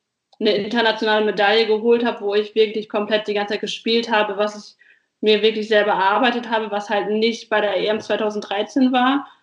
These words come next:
Aber dann, das ist halt so komplett was anderes. Und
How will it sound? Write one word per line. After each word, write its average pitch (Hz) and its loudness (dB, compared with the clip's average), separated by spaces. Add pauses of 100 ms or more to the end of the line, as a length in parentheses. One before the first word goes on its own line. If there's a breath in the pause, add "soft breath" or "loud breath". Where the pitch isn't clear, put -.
(380 loud breath)
Aber 208 6
dann, 208 2
das 208 0
ist 208 -10
halt 214 2
so 202 2 (200)
komplett 226 2
was 214 -6
anderes. 185 -2 (1080 soft breath)
Und 208 2